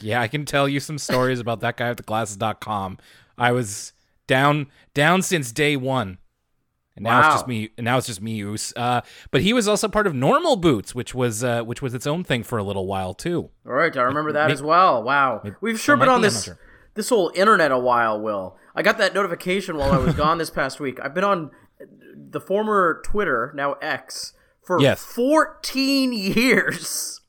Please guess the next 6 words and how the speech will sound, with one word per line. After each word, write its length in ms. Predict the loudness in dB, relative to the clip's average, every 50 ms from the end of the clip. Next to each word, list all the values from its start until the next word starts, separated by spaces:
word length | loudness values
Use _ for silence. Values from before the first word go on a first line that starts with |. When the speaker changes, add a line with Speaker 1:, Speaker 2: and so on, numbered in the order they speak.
| -20 -14 -8
Speaker 1:
Wow. 460 | -4 0 2 2 4 4 4 4 4
Speaker 2:
Uh, 720 | 4 4 4 4 4 2 2 2 2 0 -2 -6 -8 -4
which 160 | -2 -2 -2 -2
is 140 | -4 -4
really 320 | -2 0 2 4 4 2 2
insane, 720 | 0 -4 -4 0 2 2 4 4 2 0 -2 -6 -10 -14